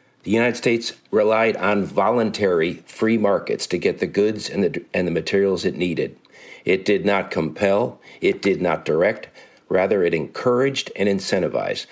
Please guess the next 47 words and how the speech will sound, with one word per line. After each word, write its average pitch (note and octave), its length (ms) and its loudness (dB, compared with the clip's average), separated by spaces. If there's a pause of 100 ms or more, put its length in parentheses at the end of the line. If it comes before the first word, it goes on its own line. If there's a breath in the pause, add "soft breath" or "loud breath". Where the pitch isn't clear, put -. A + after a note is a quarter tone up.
(160 loud breath)
Well, G#2 80 2
this C3+ 100 2
doesn't B2 340 2
mean A2+ 480 2 (440 loud breath)
that G2 120 0
the G#2 80 0
federal G#2 360 2
government G2 360 2
should D#2 220 -2
sit - 300 0
on F2 100 -2
the D#2 80 -2
sidelines D2+ 600 0
in D2 80 0
this C#2+ 120 -4
crisis. - 560 -2
It G#2+ 60 2
has A2+ 180 2
a F2+ 160 0 (400 loud breath)
critical C3 440 2
role A#2+ 260 4
to A#2 80 2
play B2 440 2
in, G#2+ 80 0
in D#2+ 520 -4
information A2+ 600 2
sharing B2 540 2
and F2 200 -2 (280 loud breath)
adjudication. A#2 680 2
And F#2 220 0 (380 loud breath)
when F#2 140 2
they A2+ 120 2
see B2+ 180 0
a A#2+ 60 2
situation A#2+ 640 2
where E2+ 240 0 (420 loud breath)
maybe A2 300 2
a E2+ 60 2
state A#2 300 2
is F#2+ 120 0
bidding A2+ 280 2
against G2+ 380 0
another G#2 420 2
or F2+ 140 2
somebody's G#2 400 0
hoarding B2 400 2
something, G2 440 -2